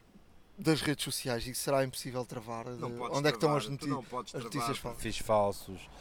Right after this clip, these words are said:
Speaker 2: Tu não podes travar perfis falsos. Aquilo que eu, que eu digo às pessoas é: tu não, não podes, eh, combatê-los, não precisas de te juntar. Há coisas que podes, podes fazer.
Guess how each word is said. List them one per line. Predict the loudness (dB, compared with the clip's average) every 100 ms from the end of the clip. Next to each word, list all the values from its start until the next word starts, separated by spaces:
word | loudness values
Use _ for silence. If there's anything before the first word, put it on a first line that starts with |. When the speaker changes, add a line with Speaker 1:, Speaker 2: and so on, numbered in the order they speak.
| -16 -14 -6
Speaker 2:
Tu | 0
não | 0
podes | 2 2 2 -2
travar | -4 2 2 2
perfis | -4 -12 -12
falsos. | -6 -6 -4
Aquilo | -4 -4
que | 2
eu, | 2
que | 2 0
eu |
digo | 0 2
às | 0
pessoas | 0 -4 -4
é: | -4
tu | -6
não, | -6 -4
não | -4
podes, | -4 -4 -6 -10 -10
eh, | -6 -4 -4 -4
combatê-los, | -2 -2 -2 -2 -2 -4 -14 -18 -14 0
não | 0
precisas | 0 -2 -2
de | -4
te | -8
juntar. | -6 0 6 6 6 0 -20 -20 -20 -20 -2
Há | 0 0
coisas | 4 4 4 0
que | -4
podes, | 0 2 2 -4
podes | -6 -6 -6
fazer. | -6 0 4 4 2